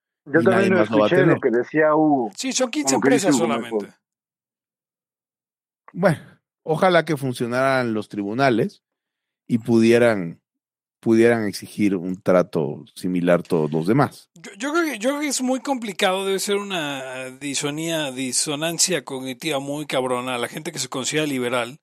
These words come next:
Speaker 3: ver que amlo es liberal, hace cosas de liberal, se comporta absolutamente como un liberal, es un liberal,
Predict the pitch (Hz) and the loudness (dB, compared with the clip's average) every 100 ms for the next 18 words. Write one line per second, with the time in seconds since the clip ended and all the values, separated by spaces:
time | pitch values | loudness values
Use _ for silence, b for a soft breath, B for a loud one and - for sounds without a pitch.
0 | B B - 190 185 196 196 196 190 190 | B B 0 2 4 4 4 4 4 2
1 | 180 165 151 180 160 165 185 185 214 202 | 2 -2 0 2 2 2 2 2 2 0
2 | 190 185 165 147 151 165 165 151 B B | 0 0 -2 -2 0 2 2 0 B B
3 | - - 170 - 233 247 214 190 190 226 | -2 2 4 6 4 6 4 4 2 0
4 | 208 185 180 180 160 135 127 139 262 294 | -2 -4 -2 0 0 2 0 0 2 4
5 | - 262 214 202 160 147 220 330 | 2 0 0 2 2 0 -2 -10